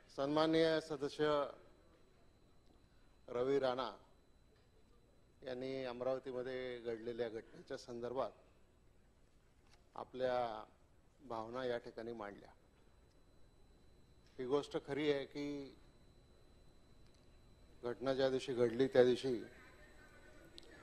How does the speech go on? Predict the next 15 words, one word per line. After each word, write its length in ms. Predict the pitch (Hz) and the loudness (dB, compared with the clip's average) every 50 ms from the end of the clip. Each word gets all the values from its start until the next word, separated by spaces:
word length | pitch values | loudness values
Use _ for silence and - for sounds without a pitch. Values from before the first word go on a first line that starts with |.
| - - - - - | -20 -20 -20 -6 0
अमरावतीमध्ये 1120 | - 113 117 120 123 135 135 135 135 135 131 135 135 127 139 143 143 139 135 131 - - - - - - - - - - - - - - - - - - - - - - - - - - - - - | 2 2 6 8 10 12 12 10 8 6 4 4 6 6 6 8 6 6 4 0 -4 -8 -14 -20 -20 -20 -20 -20 -20 -20 -20 -20 -20 -20 -20 -20 -20 -20 -20 -20 -20 -20 -20 -20 -20 -20 -20 -4 0
छत्रपती 580 | 131 131 - 143 135 123 135 139 131 143 143 143 | 0 2 4 4 4 6 4 2 4 2 2 0
शिवाजी 420 | - - 127 127 127 127 127 135 | 0 2 4 6 6 6 6 4
महाराजांच्या 680 | 131 127 123 120 120 123 120 123 127 120 - 135 135 135 | 4 4 6 6 6 4 4 4 2 0 2 2 2 2
पुतळ्याचं 800 | 131 - 127 - 135 123 127 127 120 - - 135 139 139 131 - - - - - - - - - - - - - - - - - - - - - - - - | 2 -2 -4 0 2 4 4 4 4 2 0 0 0 0 0 -4 -8 -14 -16 -18 -18 -20 -20 -20 -20 -20 -20 -20 -20 -20 -20 -20 -20 -20 -18 -18 -18 -18 -18
स्थापना 520 | - - - - 127 120 - - 135 135 120 101 98 - - - - - - - - - - - - - - - - - - - - - - - - - - - - - - - - | -18 -8 4 8 8 8 8 6 4 4 4 4 2 -4 -10 -16 -18 -20 -18 -18 -18 -18 -18 -20 -20 -20 -20 -20 -20 -20 -20 -20 -20 -20 -20 -20 -20 -20 -20 -20 -20 -20 -10 -4 2
ही 420 | 147 156 165 170 170 165 - - - - - - - - - - - - - | 6 8 8 8 8 6 2 -4 -10 -16 -18 -20 -20 -20 -20 -20 -18 -8 -2
विना 240 | 135 139 139 156 | 2 6 8 8
परवानगी 440 | 156 - 147 139 143 143 143 143 143 | 8 10 10 10 10 10 8 6 4
केली 340 | 131 - 139 127 120 123 120 | 4 6 6 6 6 6 4
गेली. 240 | 110 104 98 98 80 - - - - - - - - - - - - - - - - - - - - - - - 127 | 2 0 -2 -4 -6 -10 -12 -16 -20 -20 -20 -20 -20 -20 -20 -20 -20 -20 -20 -20 -20 -20 -20 -20 -20 -20 -20 -14 0
जिल्हाधिकाऱ्यांच्या 840 | 117 123 120 127 135 139 139 135 135 - 143 135 139 139 139 131 147 | 2 4 8 12 12 12 12 10 6 4 4 4 6 4 4 4 4
परवानगीशिवाय 840 | 135 - 139 127 131 127 123 127 131 123 - 135 123 127 135 139 139 | 4 6 6 8 8 6 6 4 2 2 4 6 8 8 10 10 8
राज्यामध्ये 680 | 135 120 113 110 113 123 120 120 120 113 120 131 135 | 8 6 4 4 4 4 4 6 4 2 4 2 2
कुठलाही 680 | 131 - - 117 - - 117 117 113 113 127 135 127 - | 0 0 -2 -2 0 2 4 4 6 6 4 4 2 0